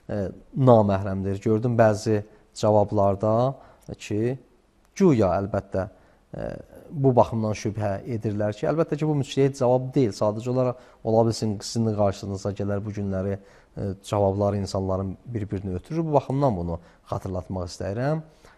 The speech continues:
ki, bəzilərinin fikri güya belə olubdur ki, e, məsələn, naməhrəm saçıdır, e, şübhə bu baxımdandır. Xeyr, burada heç bir iradə yoxdur. Çünki buna deyirlər, e, ayrılmış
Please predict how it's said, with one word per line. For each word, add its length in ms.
ki, 120
bəzilərinin 540
fikri 320
güya 320
belə 160
olubdur 480
ki, 240
e, 160
məsələn, 380
naməhrəm 640
saçıdır, 800
e, 80
şübhə 460
bu 120
baxımdandır. 640
Xeyr, 440
burada 280
heç 300
bir 140
iradə 220
yoxdur. 320
Çünki 320
buna 200
deyirlər, 320
e, 220
ayrılmış 680